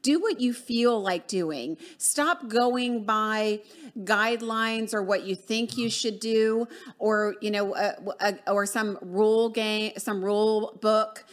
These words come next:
that you've read? I know somebody said the other day, like, when I talked about games, somebody said, "Well, every, you know, rule book or whatever coach tells you to, you know, that there's strategies." There's not strategies. There's your heart and your soul.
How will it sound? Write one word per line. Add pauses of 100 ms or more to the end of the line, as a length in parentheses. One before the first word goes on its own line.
(240)
that
you've
read? (320)
I
know
somebody
said
the
other
day,
like,
when
I
talked
about
games,
somebody
said,
"Well,
every, (300)
you
know,
rule
book
or
whatever
coach
tells
you
to, (340)
you
know, (220)
that
there's
strategies."
There's
not
strategies.
There's
your
heart (220)
and
your
soul.